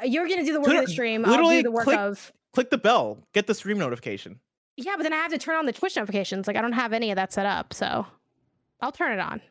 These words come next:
Speaker 1: I'll, I'll turn it on since you're, you're willing
Speaker 2: You
Speaker 1: to,
Speaker 2: can also do,
Speaker 1: to boot
Speaker 2: do
Speaker 1: it up.
Speaker 2: the tweet notifications. I'll tweet out when I stream.
Speaker 1: I could, I don't have Twitter notifications on either. Like, now on my phone.
Speaker 2: Well, I've done all I can <laughs> to, to help
Speaker 1: Yeah,
Speaker 2: you.
Speaker 1: no, it's just, I'm s-, I know, like, people are surprised by that because I'm always on the internet, but, like, I don't have any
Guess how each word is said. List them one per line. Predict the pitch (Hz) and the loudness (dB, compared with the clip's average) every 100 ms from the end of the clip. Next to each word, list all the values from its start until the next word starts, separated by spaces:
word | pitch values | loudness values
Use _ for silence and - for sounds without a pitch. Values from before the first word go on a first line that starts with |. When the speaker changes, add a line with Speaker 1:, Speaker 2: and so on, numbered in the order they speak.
| _ _ _ _ - | _ _ _ _ -8
Speaker 1:
I'll, | 240 - | -6 -2
I'll | 262 | -2
turn | - 294 | -2 0
it | 226 | 0
on | 208 | -2
since | 202 185 | -4 -2
you're, | 196 185 - | -2 -2 -2
you're | 208 | -2
willing | 202 190 | 0 0
Speaker 2:
You | 226 | 2
Speaker 1:
to, | |
Speaker 2:
can | 180 | 4
also | 196 196 | 2 0
do, | 143 131 185 196 | -8 -4 0 0
Speaker 1:
to | |
boot | 196 190 | 0 2
Speaker 2:
do | |
Speaker 1:
it | 175 | 4
up. | 165 | 2
Speaker 2:
the | 135 131 - - - | 0 -8 -20 -20 -6
tweet | 185 143 | -6 -2
notifications. | 127 - 110 117 110 | -4 -4 -6 -6 -6
I'll | |
tweet | 123 - | -6 -2
out | 127 104 | -2 -2
when | 101 | -6
I | |
stream. | 101 101 78 | -10 -12 -10
Speaker 1:
I | 285 294 | -8 -6
could, | - - | -6 -4
I | 247 | -2
don't | 254 262 | 0 0
have | 269 | -2
Twitter | - 311 453 | -2 -2 0
notifications | 240 - 202 208 | -2 -4 -6 -6
on | 196 220 | -6 -2
either. | 285 330 - - _ _ - | -2 -2 -4 -14 _ _ -10
Like, | 214 | -4
now | 214 202 | -2 -2
on | |
my | 202 | -2
phone. | 190 247 196 214 | -2 -2 -2 -2
Speaker 2:
Well, | 147 | 0
I've | 139 147 | 2 2
done | 170 151 | 2 2
all | 135 | 0
I | 113 | -2
can | 117 | -6
<laughs> | 107 - | -10 -8
to, | 175 160 - | -8 -8 -10
to | - | -6
help | 135 123 | -4 -4
Speaker 1:
Yeah, | 247 | -4
Speaker 2:
you. | 202 | -2
Speaker 1:
no, | 220 202 | 0 0
it's | 277 294 | -2 -4
just, | 302 - - | -6 -6 -4
I'm | 311 415 | -2 -2
s-, | 392 | -2
I | - 311 | -2 0
know, | 359 | 0
like, | 381 349 | 0 -2
people | 320 311 | -2 0
are | 285 | 0
surprised | 269 220 233 | -2 -2 0
by | 262 | 0
that | 269 | -2
because | 254 226 | -2 -2
I'm | 226 | -2
always | 233 226 220 | 0 0 0
on | 226 | 0
the | 208 | 0
internet, | 220 262 277 | 0 0 -2
but, | 269 | -2
like, | 233 220 | -2 0
I | |
don't | 254 | 0
have | 277 262 | -2 -4
any | 254 262 254 233 | -2 0 -2 -4